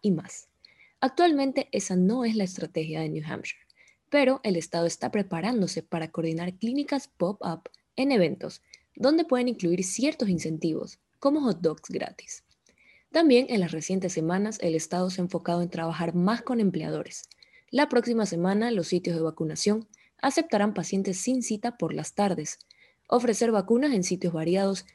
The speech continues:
y aumentar las clínicas ambulantes más pequeñas sigue siendo la estrategia principal del estado. Un nuevo reporte de la C D C que revisó las vacunaciones para los de sesenta y cinco años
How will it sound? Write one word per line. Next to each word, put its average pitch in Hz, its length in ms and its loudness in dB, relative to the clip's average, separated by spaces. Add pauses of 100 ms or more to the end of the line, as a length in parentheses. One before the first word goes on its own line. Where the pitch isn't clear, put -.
(140)
y 269 120 4
aumentar 208 380 4
las 185 140 0
clínicas 190 460 0
ambulantes 160 520 0
más 196 260 -2
pequeñas 165 580 -2 (260)
sigue 277 340 2
siendo 220 300 0
la 185 60 2
estrategia 175 540 -2
principal 175 580 -2
del 240 160 2
estado. - 480 -6 (2500)
Un 294 140 4
nuevo 269 180 4
reporte 226 400 2
de 240 80 2
la 180 120 0
C 170 120 -6
D 165 140 -2
C 214 260 -4
que 226 80 -2
revisó 165 360 -2
las 165 120 -4
vacunaciones 170 800 -4
para 165 180 -6
los 170 160 -4
de 160 120 -4
sesenta 226 440 -4
y 165 80 -2
cinco 185 460 -4
años 165 340 -6